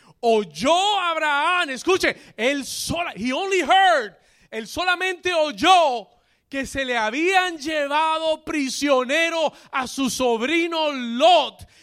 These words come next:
y algo vino sobre es-, este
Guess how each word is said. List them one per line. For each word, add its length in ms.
y 260
algo 580
vino 480
sobre 640
es-, 180
este 420